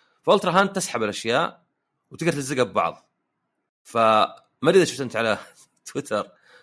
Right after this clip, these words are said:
بس ناس مسوين بلاوي، واحد مسوي رجل حديدي، واحد مسوي مدري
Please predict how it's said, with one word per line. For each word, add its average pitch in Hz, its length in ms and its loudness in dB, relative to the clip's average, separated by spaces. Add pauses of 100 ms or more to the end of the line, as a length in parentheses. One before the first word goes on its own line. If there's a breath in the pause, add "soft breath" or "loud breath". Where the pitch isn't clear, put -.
(140 soft breath)
بس 110 180 -8
ناس 151 160 2
مسوين 123 300 -4
بلاوي، 107 500 0
واحد 120 180 -2
مسوي 113 220 -4
رجل 110 200 -8
حديدي، 92 500 -12
واحد 98 200 -10
مسوي 101 340 -6
مدري 90 460 -10